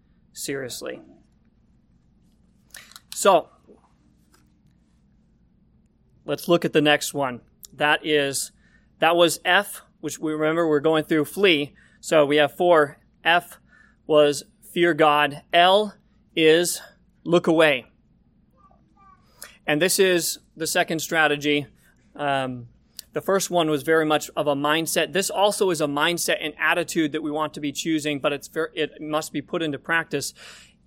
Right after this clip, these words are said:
To enforce a zero tolerance policy toward any form of lust. And this is just what the scripture tells us to do.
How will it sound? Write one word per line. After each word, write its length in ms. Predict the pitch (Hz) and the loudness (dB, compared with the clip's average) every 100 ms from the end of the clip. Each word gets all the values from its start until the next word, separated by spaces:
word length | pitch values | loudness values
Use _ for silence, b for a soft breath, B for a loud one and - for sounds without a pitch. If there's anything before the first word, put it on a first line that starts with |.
| _ | _
To 160 | - 180 | -2 0
enforce 580 | 170 - 196 226 220 - | 0 0 4 4 4 -2
a 160 | 180 | -2
zero 400 | 151 139 214 226 | -2 2 4 6
tolerance 760 | 220 - 185 180 175 170 - - _ | 4 0 0 2 0 -4 -6 -12 _
policy 600 | - 185 175 160 - 147 135 | -2 2 2 0 -2 -4 -6
toward 320 | - 151 147 | -4 -2 -2
any 240 | - 175 190 | -4 -4 -4
form 500 | - 151 147 139 139 b b _ | -4 -2 -2 -4 -8 b b _
of 360 | 143 139 135 151 - | 2 2 0 -8 -14
lust. 640 | 139 151 139 - - - - _ _ _ _ _ _ _ | 0 2 2 -2 -10 -12 -18 _ _ _ _ _ _ _
And 140 | 165 165 | -2 0
this 140 | 185 | -2
is 120 | 175 | -4
just 180 | 190 - | -6 -2
what 140 | 170 | -2
the 80 | 156 | -2
scripture 380 | - 180 156 156 | -6 -6 -6 -10
tells 300 | 131 143 131 | -6 -6 -6
us 260 | 127 - - b b b - | -10 -12 -14 b b b -8
to 100 | 147 | 0
do. 260 | 196 165 | 2 0